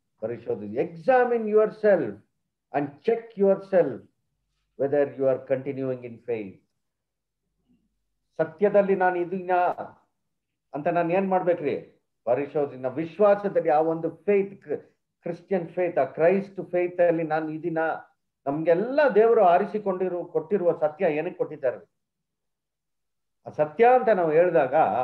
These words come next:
ಅವ್-, ನಾವು truth ಅಂತ ನಾವು ಹೇಳಿದಾಗ, ಇದು ಎಷ್ಟೋ ಜನ, ಆ, ಹೋದ ವರ್ಷ ಇದ್ದವರು ಈ ವರ್ಷ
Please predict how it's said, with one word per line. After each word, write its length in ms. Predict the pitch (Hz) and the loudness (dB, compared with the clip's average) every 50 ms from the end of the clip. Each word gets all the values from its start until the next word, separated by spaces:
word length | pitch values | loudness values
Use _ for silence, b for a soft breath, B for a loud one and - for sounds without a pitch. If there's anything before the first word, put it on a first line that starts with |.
| 127 - - _ _ - | -4 -6 -16 _ _ -8
ಅವ್-, 280 | 120 123 123 123 120 | -8 -8 -8 -12 -12
ನಾವು 320 | 123 127 127 120 104 98 _ | -12 -10 -10 -10 -12 -14 _
truth 320 | 165 202 226 208 214 - | -6 -6 -6 -4 -2 0
ಅಂತ 180 | 185 170 165 170 | 0 0 0 -4
ನಾವು 240 | 151 139 139 135 | -6 -4 -6 -6
ಹೇಳಿದಾಗ, 460 | 131 131 147 160 160 147 139 131 131 151 143 104 101 120 - - _ _ _ 143 | -4 -4 -4 -4 -2 0 -2 0 0 0 0 0 0 -4 -6 -10 _ _ _ -14
ಇದು 100 | 139 156 | -12 -12
ಎಷ್ಟೋ 540 | 143 143 175 - - - 247 240 247 262 | -6 -6 -6 -6 -2 0 4 4 6 4
ಜನ, 220 | 220 190 196 180 190 196 143 113 120 143 160 - _ _ _ _ _ _ | 4 2 0 2 2 2 2 0 -2 -4 -6 -10 _ _ _ _ _ _
ಆ, 160 | 147 156 156 156 | -2 0 0 0
ಹೋದ 280 | 147 160 196 214 208 | 2 2 0 0 2
ವರ್ಷ 240 | 208 208 208 202 220 | 2 0 0 2 0
ಇದ್ದವರು 540 | 226 185 170 156 202 202 190 190 196 190 180 | -2 -2 0 0 2 2 2 2 0 0 -2
ಈ 120 | 175 180 | -2 -2
ವರ್ಷ 280 | 180 175 170 170 - | 0 0 0 0 0